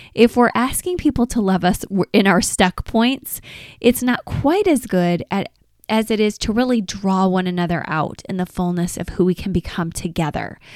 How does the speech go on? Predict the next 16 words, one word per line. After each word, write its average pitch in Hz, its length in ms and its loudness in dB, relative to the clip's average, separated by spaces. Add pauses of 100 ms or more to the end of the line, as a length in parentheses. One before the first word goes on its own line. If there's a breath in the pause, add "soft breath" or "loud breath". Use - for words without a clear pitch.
(120)
So - 160 0
in 208 120 2
the 214 100 2
light 208 280 4
of 302 140 2
that 214 240 0
Enneagram 208 580 0
glow, 175 340 2
which 170 200 2
I 175 60 0
love 202 320 2
to 262 100 -6
talk 208 320 -2
about, 185 220 2
the 190 140 -2
light 175 520 -2